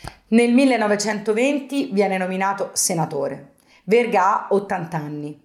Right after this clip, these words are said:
Per le celebrazioni di questo compleanno, Luigi Pirandello lo celebra con un discorso a Catania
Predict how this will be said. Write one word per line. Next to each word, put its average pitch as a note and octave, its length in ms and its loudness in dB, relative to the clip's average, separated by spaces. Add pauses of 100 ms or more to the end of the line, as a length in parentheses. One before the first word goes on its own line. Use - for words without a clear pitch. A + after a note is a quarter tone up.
(600)
Per A#3 180 4
le A#3+ 140 4
celebrazioni A#3+ 580 0
di G#3 100 2
questo G#3+ 300 0
compleanno, F#3 840 0
Luigi G3 360 2
Pirandello G3 600 0
lo E3+ 140 2
celebra F#3+ 500 -2
con E3+ 160 -4
un F3 100 -6
discorso F3+ 560 -2
a E3 80 -2
Catania D3 560 -2